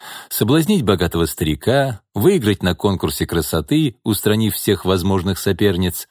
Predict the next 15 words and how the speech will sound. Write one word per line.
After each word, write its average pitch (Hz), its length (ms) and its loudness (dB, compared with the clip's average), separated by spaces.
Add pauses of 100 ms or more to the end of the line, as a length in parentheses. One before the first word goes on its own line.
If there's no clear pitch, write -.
(160)
стать - 380 -4
рекламным 78 480 -2
лицом 80 420 -2
самого 82 580 0
известного 80 540 -2
дома 82 300 0
моды 85 300 0
в 90 80 -4
городе. 85 580 -2 (400)
И 113 100 2
все 208 220 0
давалось 170 480 0
ей 139 220 0
очень 135 300 -2
легко. 135 600 -2